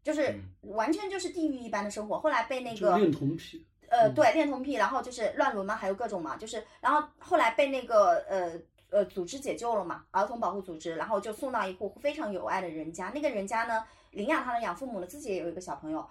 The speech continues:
Speaker 2: 嗯。
Speaker 1: 那个小，小女孩长得非常可爱，
Speaker 2: 嗯。
Speaker 1: 但是她不停地会对，呃，大人做出那种，就是猥亵的动作。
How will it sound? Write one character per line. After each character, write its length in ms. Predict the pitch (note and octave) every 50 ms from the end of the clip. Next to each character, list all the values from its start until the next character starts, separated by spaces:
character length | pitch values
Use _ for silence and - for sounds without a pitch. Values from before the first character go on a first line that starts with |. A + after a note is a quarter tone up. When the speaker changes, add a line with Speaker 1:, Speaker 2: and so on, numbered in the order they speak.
| - -
Speaker 2:
嗯。 80 | - -
Speaker 1:
那 60 | F#4+
个 60 | F#4
小， 240 | E4+ - C4+ F#3 D#3
小 200 | - - - G#3
女 80 | C4+ C4
孩 200 | G3 F#3+ G3 G3
长 140 | - F3 C#3+
得 60 | D#3
非 260 | - - - G4 G4
常 120 | G4 B3+ G3+
可 120 | - - D#3+
爱， 220 | - B2 A2+ - _ _ _ -
Speaker 2:
嗯。 60 | - -
Speaker 1:
但 160 | D4+ D4 D4
是 100 | C#4+ C#4
她 220 | - - C4+ C4+ D4+
不 160 | - E4+ D#4+
停 420 | D#4 - - - G3 F3 E3+ E3+ F3+
地 180 | F#3+ G3 F#3+
会 160 | F#3+ - G#3 G#3 -
对， 320 | - A3 G#3+ G3 F3 - - _ _ _ _
呃， 440 | - - F3+ E3+ E3 D#3+ D#3+ D#3+ C#3+ - -
大 200 | - D4 C4 A3+
人 240 | G#3 F3 D#3+ D#3 E3
做 200 | E3+ - B3 G#3+
出 220 | F#3+ - - G#3 G#3
那 140 | G#3 G3
种， 280 | F3+ F#3 D#3 - - - _ _ _ _ _ _ _ _ _ _
就 100 | - B3
是 100 | G#3+ A3 - - _ _ _ _ _ _ _ _ _ -
猥 160 | A3+ G#3+ G3
亵 180 | - - C#4+
的 100 | C4 A3
动 140 | G#3 G#3 G3
作。 260 | F#3 F#3+ - - -